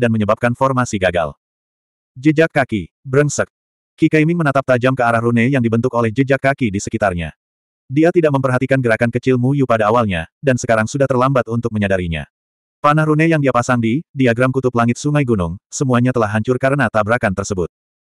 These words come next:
Tapi Qi Kaiming dengan cepat membuang ekspresi marahnya, dan malah menunjukkan senyuman mengejek. "Meski begitu, kamu hanya bisa berteleportasi dengan jejak kakimu sendiri. Kamu tidak bisa mendekatiku,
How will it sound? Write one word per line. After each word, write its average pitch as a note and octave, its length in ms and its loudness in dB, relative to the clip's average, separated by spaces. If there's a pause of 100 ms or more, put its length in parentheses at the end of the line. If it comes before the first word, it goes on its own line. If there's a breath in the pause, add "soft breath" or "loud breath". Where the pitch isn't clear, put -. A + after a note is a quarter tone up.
(500)
Tapi D3+ 240 2
Qi E3 80 2
Kaiming D3+ 320 2
dengan B2 160 2
cepat B2+ 240 0
membuang A2+ 320 0
ekspresi B2 400 -4
marahnya, A#2 400 0 (160)
dan C3 160 2
malah A2+ 240 2
menunjukkan B2 480 0
senyuman B2+ 320 0
mengejek. F#2+ 400 -2 (560)
"Meski C#3 320 2
begitu, C#3+ 400 2 (240)
kamu D3 300 2
hanya C#3+ 200 2
bisa A#2+ 140 -2
berteleportasi A#2 760 0
dengan G#2+ 200 0
jejak B2 260 0
kakimu C3 320 0
sendiri. F2+ 420 -4 (280)
Kamu D#3 240 2
tidak C#3+ 240 2
bisa C#3+ 240 0
mendekatiku, A2+ 640 -2